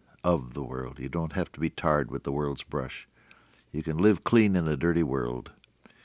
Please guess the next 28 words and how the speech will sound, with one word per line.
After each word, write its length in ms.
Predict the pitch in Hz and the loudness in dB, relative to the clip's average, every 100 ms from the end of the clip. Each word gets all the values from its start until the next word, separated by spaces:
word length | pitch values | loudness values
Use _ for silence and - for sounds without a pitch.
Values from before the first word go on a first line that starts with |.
| - _ _ | -20 _ _
"You 380 | - 85 117 120 | -2 6 8 8
who 180 | 113 117 | 6 4
are 120 | 101 | 2
kept 560 | - - 95 - - 82 | -2 2 2 2 -8 -2
by 120 | 78 | 0
the 120 | 71 | 0
power 400 | - 92 98 90 | -4 -2 0 0
of 160 | 82 - | -4 0
God 280 | 78 67 | 2 2
through 220 | - 87 78 | 0 -4 -4
faith 380 | - 95 87 | 0 0 2
unto 160 | 87 85 | 0 -2
salvation," 720 | - 78 80 62 58 - - | -2 -2 -4 -4 -6 -8 -10
says 240 | - 65 - | -6 -6 -6
Peter. 360 | - 64 - - _ - - - - - _ _ _ | -8 -8 -8 -16 _ -20 -20 -20 -20 -20 _ _ _
So 680 | - - 135 151 151 143 135 | -4 6 10 12 10 8 6
that's 300 | 104 110 - | 4 4 2
why 120 | 98 | 2
we 180 | 95 92 | 4 4
greet 360 | 85 80 76 - | 4 2 2 0
you 80 | 71 | -2
with, 220 | 67 67 | -2 -4
"How 440 | - 82 71 67 - - | -4 -2 -4 -8 -16 -6
in 460 | 82 69 62 55 55 | -2 -2 -6 -12 -8
the 100 | 64 | -6
world 420 | 67 62 60 - - | -4 -6 -8 -14 -14
are 240 | - - - | -14 -12 -14
you?" 200 | - | -16